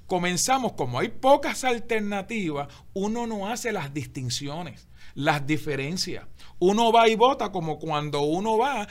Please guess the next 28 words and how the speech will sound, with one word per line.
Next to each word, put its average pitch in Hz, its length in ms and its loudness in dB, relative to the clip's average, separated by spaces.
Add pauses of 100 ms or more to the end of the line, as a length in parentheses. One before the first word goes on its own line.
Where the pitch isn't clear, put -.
(120)
y 151 100 -6
se 143 140 -2
cierra 190 360 0
los 220 180 2
ojos 247 260 -2
y 165 140 -2
empieza 151 560 -2
a 208 40 2
darle 220 380 2 (200)
con 185 160 0
un 220 180 -2
palo 277 460 0
a 185 80 2
una 220 180 2
piñata 262 600 -6 (100)
a 127 100 -8
ver 147 140 -4
qué 269 120 -2
cae. - 360 -10 (500)
O - 40 -14
sea, - 380 -10
esa, 277 520 0
esa 247 360 0
manera 175 880 -2
de 127 140 -4
ir 160 160 -2
a 202 80 0
votar, 156 500 -4